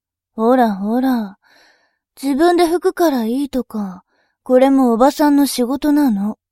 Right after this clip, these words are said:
面倒な言い訳してないでさっさと脱ぎなさい。ったく、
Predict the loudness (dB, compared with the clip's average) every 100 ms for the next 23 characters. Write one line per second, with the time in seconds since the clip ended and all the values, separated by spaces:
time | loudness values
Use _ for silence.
0 | _ _ _ _ _ _ -4 2 2 2
1 | 2 0 0 0 -2 0 -2 -2 -6 -4
2 | -2 2 2 2 -2 0 2 2 2 -2
3 | -2 -4 0 2 2 0 0 0 0 -4
4 | _ _ _ _ _ _ _ _ _ _
5 | _ _ _ -12 -12 -12 _ -20